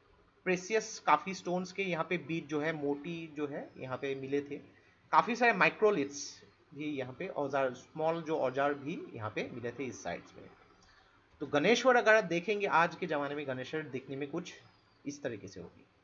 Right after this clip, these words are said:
दूसरा आगे बढ़ते हैं हम आदमगढ़। तो ये आदमगढ़ जो फेमस है, उसके जो ओल्ड rock paintings जो stone caves पे बनाए गए थे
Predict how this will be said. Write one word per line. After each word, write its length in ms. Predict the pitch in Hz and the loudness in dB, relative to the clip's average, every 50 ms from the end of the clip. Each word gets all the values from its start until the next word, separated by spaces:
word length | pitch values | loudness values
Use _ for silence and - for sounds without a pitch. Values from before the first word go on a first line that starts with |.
| _ _ _ _ _ _ _ _ _ _ _ _ _ _ _ _ _ _ _ _ _ _ _ _ _ _ 131 120 113 | _ _ _ _ _ _ _ _ _ _ _ _ _ _ _ _ _ _ _ _ _ _ _ _ _ _ -20 -10 -4
दूसरा 320 | 131 170 202 196 240 233 | -2 -2 2 6 8 8
आगे 180 | 214 208 214 220 | 10 10 8 6
बढ़ते 220 | 220 202 190 214 | 6 6 4 2
हैं 60 | 202 | 0
हम 220 | 202 202 202 - - - | -2 -4 -8 -10 0 4
आदमगढ़। 460 | 135 139 135 147 151 156 143 147 175 190 - - - _ _ _ _ _ _ _ _ _ - _ _ _ - | 4 4 4 2 0 -2 -2 -2 -4 -4 -6 -12 -20 _ _ _ _ _ _ _ _ _ -20 _ _ _ 4
तो 100 | 254 269 | 6 6
ये 240 | 247 185 196 226 262 | 6 4 4 4 4
आदमगढ़ 680 | - - 165 170 160 220 254 247 254 247 262 262 254 247 | 8 8 8 8 8 6 4 6 6 6 8 8 6 6
जो 160 | 190 208 233 | 4 2 2
फेमस 420 | 233 - 185 180 190 220 220 214 | 4 2 2 4 4 2 2 2
है, 80 | 240 226 | 2 2
उसके 260 | 220 - - 240 233 | 0 0 -2 -2 -2
जो 200 | 185 226 220 - - | 0 -2 -4 0 4
ओल्ड 260 | 175 196 220 226 - - - - - - _ _ - | 6 6 6 6 2 -6 -16 -20 -20 -20 _ _ -4
rock 300 | 165 143 147 156 180 - - | 4 6 6 6 6 4 2
paintings 720 | 180 170 160 151 - 170 180 240 247 - - - - - - - - | 0 0 0 -2 -6 -8 -8 -8 -10 -12 -16 -18 -18 -20 -20 -18 -12
जो 220 | 139 139 139 143 | -8 -4 -4 -4
stone 360 | 143 - - 202 196 208 208 202 | -4 -2 0 0 0 0 0 0
caves 280 | 196 180 175 - - | -2 -2 -2 -2 -6
पे 160 | - - 180 | -6 -4 -2
बनाए 320 | 165 147 135 123 123 143 139 | -2 -2 0 0 0 0 0
गए 120 | 139 139 | -2 -4
थे 180 | 143 - 160 | -4 -4 -8